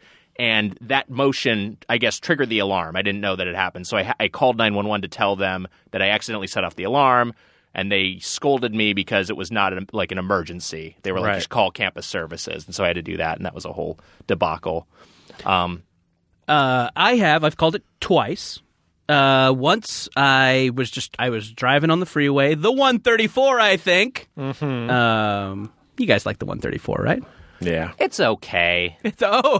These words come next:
Speaker 3: okay.
Speaker 2: I'm a one ten man. But
Speaker 3: All right, all right. Uh,
Speaker 2: real highways have curves.
Speaker 3: <laughs> Sure.
Speaker 1: I tell you, if you get that one ten south and there's no traffic, that's a real pleasant drive.
Speaker 2: It is.
Speaker 3: That
Speaker 2: It's
Speaker 3: is
Speaker 2: a
Speaker 3: nice.
Speaker 2: joy.
Speaker 3: Beautiful.
Speaker 1: Especially going all the way down to the South Bay.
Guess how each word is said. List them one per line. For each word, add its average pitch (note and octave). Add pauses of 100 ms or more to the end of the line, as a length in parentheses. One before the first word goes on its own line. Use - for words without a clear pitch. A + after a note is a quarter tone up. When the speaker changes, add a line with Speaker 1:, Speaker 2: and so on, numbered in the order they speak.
(120)
Speaker 3:
okay. C#3 (100)
Speaker 2:
I'm A3+
a G3
one D3+
ten G2+
man. F#2
But -
Speaker 3:
All D#4+
right, G#4+ (100)
all B3
right. A#4+ (380)
Uh, D3+
Speaker 2:
real F#3+
highways F3
have D#3+
curves. D#3
Speaker 3:
<laughs> -
Sure. - (420)
Speaker 1:
I C#3
tell G3+
you, D3
if B2
you D#3
get G#3+
that D#3
one D3
ten C3+
south B2
and A#2
there's G#2
no A2
traffic, A2
that's -
a G2+
real F#2+
pleasant F2
drive. D2+
Speaker 2:
It D2+
is. C#2+
Speaker 3:
That G#2+
Speaker 2:
It's F#2+
Speaker 3:
is -
Speaker 2:
a -
Speaker 3:
nice. F2
Speaker 2:
joy. -
Speaker 3:
Beautiful. G#2+
Speaker 1:
Especially A#2
going A2
all A2
the G#2+
way A2
down A2
to G2+
the G2
South G2+
Bay. A#2